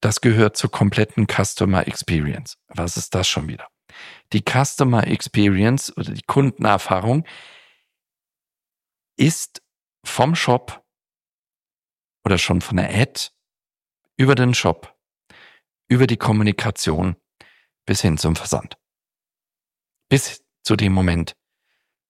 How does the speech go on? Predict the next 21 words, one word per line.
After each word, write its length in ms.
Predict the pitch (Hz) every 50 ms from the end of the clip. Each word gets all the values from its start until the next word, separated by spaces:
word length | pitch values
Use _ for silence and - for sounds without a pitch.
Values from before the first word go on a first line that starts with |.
| _ _ _ _ _ -
wo 80 | -
das 420 | 82 - 80 78 - - - - _ _ _ _ -
Paket 580 | - - - - - 107 92 95 101 - - - _
oder 220 | - 101 82 85
die 140 | 80 90 87
Ware 220 | 80 78 80 101
beim 160 | - 87 82
Kunden 380 | 80 - - 73 69 - - -
ist. 280 | - - - - _ _ _ _ _ - - - - - - - _ _ _ _ _ _ _ _ _ _ _
Ja, 180 | - - - -
ich 140 | 117 - -
habe 120 | 135 135
ja 300 | 127 120 107 107 - -
euch 300 | - 120 113 - - -
einen 100 | 117 113
Tipp 220 | 110 131 131 - -
gegeben, 520 | - 95 - 113 117 123 156 180 226 277 _ _ _ _ _ _ _ _ -
Lieferzeit 560 | 123 120 117 143 139 - - - 120 113 -
nach 140 | 131 123 -
oben 240 | - - 127 135
setzen. 500 | 123 - 131 120 - - - 139 160 220